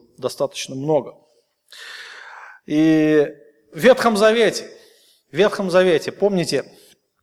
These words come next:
а, много историй, когда, а, Господь взыскивал за, с народа за то, что они не приносили должного Богу.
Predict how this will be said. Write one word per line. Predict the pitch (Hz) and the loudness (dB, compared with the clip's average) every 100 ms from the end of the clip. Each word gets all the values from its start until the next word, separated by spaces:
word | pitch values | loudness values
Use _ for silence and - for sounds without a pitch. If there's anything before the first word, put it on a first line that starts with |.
| _ _ _ - | _ _ _ -6
а, | 139 143 139 135 131 127 | -4 0 0 2 0 0
много | 131 165 185 160 156 | -2 0 2 2 0
историй, | - 214 214 | 2 4 4
когда, | 196 151 147 165 - - - - - - - - _ _ _ - | 4 0 2 2 2 -10 -20 -20 -20 -20 -20 -20 _ _ _ -8
а, | 131 | -4
Господь | 135 156 - 220 202 180 - - _ _ _ _ - | -2 -2 2 4 4 2 -10 -20 _ _ _ _ -8
взыскивал | 147 135 226 226 - 202 196 185 - - - - _ - | -2 2 2 2 0 2 4 4 2 -6 -18 -20 _ -12
за, | 120 147 185 - 147 | -2 0 0 0 -2
с | - 160 | -2 0
народа | 165 180 202 185 151 | 2 4 4 4 2
за | 135 147 | 4 2
то, | 202 196 | 2 0
что | - 147 | 0 -2
они | 151 190 | 0 -2
не | 190 | -2
приносили | 185 156 160 - 175 | -4 -2 -2 0 -2
должного | 165 175 180 175 196 208 | 2 4 4 2 2 4
Богу. | 202 220 262 139 - - | 4 2 0 -2 -8 -16